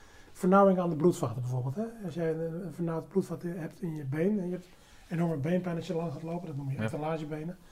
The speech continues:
Speaker 1: Dan is de radioloog, die brengt daar, eh, hè, dan breng ik daar een, een, een kathetertje in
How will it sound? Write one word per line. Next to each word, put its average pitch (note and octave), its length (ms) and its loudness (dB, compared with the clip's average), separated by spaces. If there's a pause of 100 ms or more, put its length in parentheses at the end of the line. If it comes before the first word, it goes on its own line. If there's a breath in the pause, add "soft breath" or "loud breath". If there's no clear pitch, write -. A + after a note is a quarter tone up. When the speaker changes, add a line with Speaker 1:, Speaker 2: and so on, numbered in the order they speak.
(440 soft breath)
Speaker 1:
Dan E3 100 -2
is D3 100 -2
de E3+ 60 -2
radioloog, D3+ 540 2
die E3+ 100 -2
brengt D3+ 240 0
daar, C3 300 -2
eh, B2 600 -6 (460)
hè, - 160 -6
dan F3+ 100 0
breng D3+ 180 -4
ik D#3+ 100 -6
daar C#3 160 -2
een, C3 200 -4
een, C3+ 160 -6 (200)
een A3 760 -12
kathetertje F#3+ 500 2
in G#3+ 200 -4